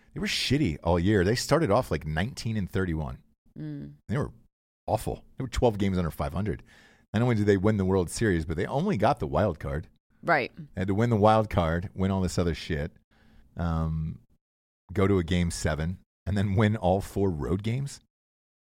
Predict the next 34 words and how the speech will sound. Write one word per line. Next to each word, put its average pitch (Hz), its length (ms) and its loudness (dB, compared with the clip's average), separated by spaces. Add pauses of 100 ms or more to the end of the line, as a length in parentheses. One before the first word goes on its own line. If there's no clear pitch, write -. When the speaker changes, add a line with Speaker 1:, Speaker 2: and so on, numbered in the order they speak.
Speaker 1:
against 90 260 -2
the 87 60 -4
best 87 320 -2
pitching 98 300 -4
staff 95 300 -2
in 87 80 -4
baseball. 95 440 -2 (360)
Congratulations. 113 800 4
It's - 100 -18
pretty 104 180 0
crazy. 92 360 2 (460)
S-, - 240 -12
uh, 107 200 4
Washington, 113 500 2
D 85 140 0
C - 180 -4
is 101 120 -2
gonna 78 120 -4
be 73 220 -6 (1500)
raging, 82 400 0
I 71 60 0
would 69 120 -4
imagine. 73 440 -4 (1160)
Speaker 2:
As 147 140 -8
much 147 220 -4
as 139 120 -8
Washington, 143 540 -6
D 135 200 -8
C 131 280 -8
can 127 360 -8
rage, 123 340 -10
I 127 100 -6
guess. 127 520 -10
Speaker 1:
Well, 180 380 6